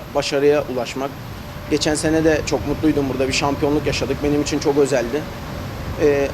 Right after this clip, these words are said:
artık bundan sonra Rizespor'da başarı yakalayıp tabii ki de hedefim daha büyük yerler, e, büyük takımlar olsun, Avrupa olsun, milli takım olsun.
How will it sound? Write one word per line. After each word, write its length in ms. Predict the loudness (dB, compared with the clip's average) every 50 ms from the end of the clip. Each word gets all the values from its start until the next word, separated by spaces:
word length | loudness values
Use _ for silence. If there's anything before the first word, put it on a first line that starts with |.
| -2 0
artık 340 | 2 2 2 2 0 -2 0
bundan 200 | 0 2 2 2
sonra 200 | 2 2 0 2
Rizespor'da 640 | 2 2 0 0 0 2 2 4 4 4 4 4 4
başarı 320 | 2 2 2 2 4 4
yakalayıp 400 | 4 4 4 2 2 2 2 2 0 -4 -8 -8 -2 0
tabii 220 | 2 2 2 2
ki 100 | 2 4
de 100 | 4 4
hedefim 380 | 4 4 2 0 0 -2 -2 -4 -6 -10 -10 -2 2
daha 300 | 4 6 6 4 2 0 -4 -2 0
büyük 260 | 2 2 2 2 2
yerler, 340 | 2 2 2 2 0 0 -2 -4 -12 -16 -12 -8 -6
e, 140 | -4 -2 2
büyük 220 | 4 2 4 2
takımlar 380 | 0 -4 -2 -2 0 0 0 0
olsun, 260 | 0 -2 -4 -4 -2
Avrupa 340 | 0 0 0 0 0 -2 -4
olsun, 260 | -4 -4 -6 -8 -8
milli 300 | -6 -6 -4 -2 -2 -2
takım 300 | -2 -4 -4 -6 -6 -8
olsun. 260 | -8 -8 -8 -10 -12